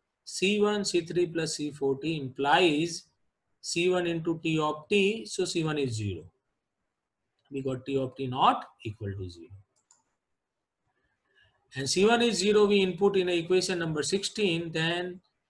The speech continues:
sixteen become U X T is equal to C two X C three plus C four T. Equation number seventeen.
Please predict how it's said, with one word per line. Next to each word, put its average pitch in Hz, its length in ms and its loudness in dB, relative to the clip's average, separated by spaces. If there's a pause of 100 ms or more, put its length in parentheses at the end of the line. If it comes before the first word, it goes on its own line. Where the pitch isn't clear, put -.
sixteen 196 520 0
become 175 380 0
U 185 180 2
X 185 200 0
T 208 180 0
is 170 120 -2
equal 165 360 -2
to 160 100 -4
C 208 400 -2
two 202 220 2
X 180 300 0
C 170 120 0
three 165 240 -4
plus 156 300 -6
C 135 120 -4
four 120 300 -8
T. 87 240 -12 (840)
Equation 143 480 -6
number 120 260 -6
seventeen. 98 640 -10